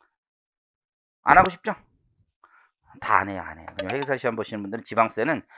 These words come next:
운명에 맡긴다. 이렇게 하고 아무도 안 한다라고 보시면 돼요.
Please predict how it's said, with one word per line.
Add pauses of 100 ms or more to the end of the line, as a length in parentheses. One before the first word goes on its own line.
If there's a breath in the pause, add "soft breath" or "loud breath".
(280 soft breath)
운명에
맡긴다. (800 soft breath)
이렇게
하고
아무도
안
한다라고
보시면
돼요.